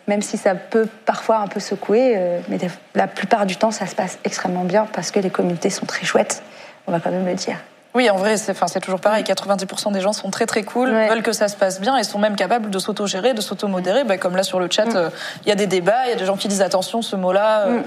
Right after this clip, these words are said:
Speaker 2: on préfère pas l'utiliser. » Il y a aussi, voilà, on peut, on peut être
Speaker 1: Ouais.
Speaker 2: acteur et actrice de la communauté à laquelle j'appartiens est saine et n'est pas toxique parce que il y a pas qu'à la modération de faire le travail ou à des outils techniques des plateformes. Il y a aussi soi-même, en tant que personne humaine sur Internet, on peut encourager ou décourager certains comportements en
Speaker 1: Ouais.
Speaker 2: disant, « Bah,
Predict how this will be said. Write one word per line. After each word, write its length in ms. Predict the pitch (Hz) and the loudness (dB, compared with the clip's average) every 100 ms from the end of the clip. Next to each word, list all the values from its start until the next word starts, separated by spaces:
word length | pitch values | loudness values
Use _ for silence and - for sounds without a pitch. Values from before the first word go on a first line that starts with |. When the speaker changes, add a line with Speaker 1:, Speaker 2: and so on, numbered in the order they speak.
| 180 - - | -6 -12 -4
Speaker 2:
on 60 | 196 | -2
préfère 320 | 214 214 214 | 2 2 2
pas 100 | 208 | 0
l'utiliser. » 560 | 185 - 170 170 220 262 | 0 -6 -6 -2 2 2
Il 60 | |
y 60 | 175 | 2
a 40 | |
aussi, 220 | 175 - | 0 -2
voilà, 180 | 226 220 | 0 2
on 60 | 180 | 0
peut, 260 | 190 180 170 | -2 -2 -2
on 60 | 180 | 0
peut 140 | 220 | 0
être 200 | 196 202 | 2 0
Speaker 1:
Ouais. 140 | 226 | 0
Speaker 2:
acteur 340 | 185 185 233 214 | 0 0 0 0
et 60 | 180 | 0
actrice 380 | 190 - 247 | -2 -6 -4
de 260 | 196 220 233 - - | -2 -2 -2 -4 -2
la 100 | 202 | 0
communauté 400 | 226 202 196 220 | 0 0 0 0
à 40 | |
laquelle 220 | 196 196 | 0 0
j'appartiens 500 | 196 180 180 - 214 | 2 0 0 0 -2
est 80 | 196 | -2
saine 340 | 196 214 214 202 | 0 0 0 -2
et 60 | |
n'est 100 | 190 | 0
pas 120 | 196 | 0
toxique 380 | 190 175 - 277 | 0 -2 -6 -4
parce 220 | 190 185 - | -2 -2 -2
que 220 | 233 285 - - - - | -2 -2 -6 -16 -18 -4
il 60 | 180 | -2
y 20 | |
a 40 | 185 | 2
pas 140 | 233 | 2
qu'à 120 | 233 | 2
la 80 | 214 | 2
modération 380 | 202 190 190 220 | 2 2 0 -2
de 60 | |
faire 120 | 202 180 | 0 0
le 80 | |
travail 420 | 175 190 202 214 196 | 2 2 2 0 0
ou 80 | 226 | 0
à 60 | |
des 160 | 202 196 | 0 -2
outils 180 | 185 - | -4 -6
techniques 300 | 185 208 190 | -4 -2 -2
des 100 | 180 | 0
plateformes. 400 | 165 - 359 240 | 0 2 2 2
Il 40 | |
y 20 | |
a 60 | 180 | 0
aussi 260 | - - | -2 -8
soi-même, 400 | 196 226 226 233 | -2 2 2 2
en 60 | 208 | 2
tant 120 | 202 | 2
que 60 | 196 | 0
personne 260 | 196 220 | 0 0
humaine 220 | 202 202 202 | 0 0 0
sur 160 | 185 | 0
Internet, 420 | 180 180 196 247 | 2 2 2 0
on 120 | 214 190 | -2 -2
peut 260 | 208 247 - - - - | -2 -2 -4 -14 -4 -2
encourager 480 | 208 214 196 196 | 2 2 2 2
ou 80 | 247 | 0
décourager 460 | 196 190 185 180 220 | 0 0 2 2 0
certains 280 | 214 185 196 | 0 0 -2
comportements 600 | 190 180 - 185 240 220 | -2 -4 -4 0 2 2
en 40 | |
Speaker 1:
Ouais. 80 | 185 | 0
Speaker 2:
disant, « 240 | 175 175 220 | -2 -2 2
Bah, 480 | 170 165 - - | 2 2 0 -2